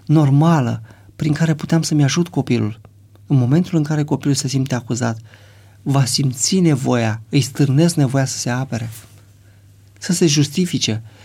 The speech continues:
Cu alte cuvinte, să-mi spună că calea pe care el a ales-o este cea bună, este cea adevărată,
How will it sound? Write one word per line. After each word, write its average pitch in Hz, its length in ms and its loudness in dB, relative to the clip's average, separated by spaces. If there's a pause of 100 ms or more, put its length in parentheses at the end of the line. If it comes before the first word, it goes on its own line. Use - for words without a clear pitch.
(140)
Cu - 100 -4
alte 170 200 2
cuvinte, 156 500 0 (180)
să-mi 151 180 0
spună 185 320 0
că 147 260 0 (1400)
calea 190 320 4
pe 147 120 2
care 123 420 -2
el 139 200 0
a 123 100 2
ales-o 117 440 -4 (220)
este 147 200 0
cea 143 180 0
bună, 139 360 -2 (300)
este 143 200 -2
cea 131 160 -2
adevărată, 131 640 -2